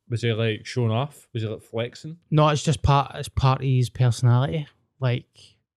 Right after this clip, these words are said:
Speaker 1: Right.
Speaker 2: see the way we have a conversation and you're like,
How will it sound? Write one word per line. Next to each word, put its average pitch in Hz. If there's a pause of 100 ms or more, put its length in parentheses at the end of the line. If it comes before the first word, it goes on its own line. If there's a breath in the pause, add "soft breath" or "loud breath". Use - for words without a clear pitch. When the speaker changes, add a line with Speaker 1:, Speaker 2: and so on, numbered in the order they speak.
(140)
Speaker 1:
Right. 110
Speaker 2:
see 165
the 151
way 147
we 135
have 123
a 127
conversation 139
and 139
you're 120
like, 120